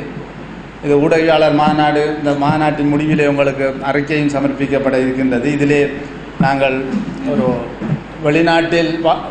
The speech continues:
வசிக்கின்ற காத்தாங்குடியை சேர்ந்தவர்களும் இதற்கு பங்களிப்பை செய்யலாம் என்ற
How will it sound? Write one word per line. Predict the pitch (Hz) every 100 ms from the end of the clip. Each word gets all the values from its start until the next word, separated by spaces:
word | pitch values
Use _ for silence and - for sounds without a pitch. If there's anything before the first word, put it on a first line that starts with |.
| 175
வசிக்கின்ற | 165 156 147 165 160 160 165 151 - 165
காத்தாங்குடியை | 160 165 160 156 156 156 165 - - - - - - - - 147 143 160
சேர்ந்தவர்களும் | 165 170 165 156 160 160 160
இதற்கு | 151 147 151
பங்களிப்பை | 151 156 156 147 147 151
செய்யலாம் | 151 147 147 143
என்ற | 139